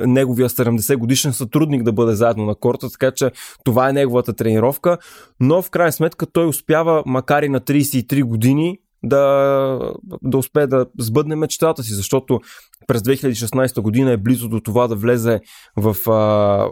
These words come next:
квалификациите на Australian Open, само че заради операция, която трябва да му се направи и усложненията след това, а, тенис кариерата му отива много, много на заден план и, разбира се, благодарение пък на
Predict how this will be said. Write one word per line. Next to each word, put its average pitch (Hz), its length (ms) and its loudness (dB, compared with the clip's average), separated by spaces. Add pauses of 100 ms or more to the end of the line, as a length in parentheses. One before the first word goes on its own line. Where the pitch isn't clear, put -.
квалификациите 120 680 -2
на 110 320 0
Australian 113 540 0
Open, 147 380 0
само 135 320 -2
че 139 200 -2
заради 120 460 -2 (380)
операция, 120 480 -2
която 123 300 -2
трябва 120 280 0
да 107 100 -4
му 104 120 -2
се 104 500 2
направи 139 640 -2
и 156 100 0
усложненията 123 640 0
след 117 300 -2
това, 139 380 0 (420)
а, - 160 -2
тенис 131 300 0
кариерата 123 480 0
му 123 560 2
отива 120 300 0
много, 135 340 2
много 131 280 2
на 117 100 0
заден 113 320 0
план 131 240 0
и, 131 140 0
разбира 120 320 0
се, 131 180 -2
благодарение 117 600 0
пък - 260 -6
на 113 200 2